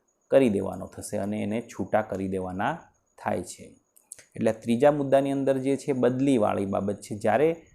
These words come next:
શિક્ષકોની બદલી કેમ્પને બધું થશે ત્યારે એમને છૂટા કરવાનો છે.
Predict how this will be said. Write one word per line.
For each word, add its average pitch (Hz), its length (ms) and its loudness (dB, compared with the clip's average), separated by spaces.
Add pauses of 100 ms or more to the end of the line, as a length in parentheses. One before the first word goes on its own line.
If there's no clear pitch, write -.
(400)
શિક્ષકોની 139 540 0
બદલી 120 380 4
કેમ્પને 127 360 2
બધું 120 260 2
થશે - 280 -4
ત્યારે 131 460 2
એમને 117 240 0
છૂટા 98 340 -6
કરવાનો 95 440 -6
છે. - 360 -8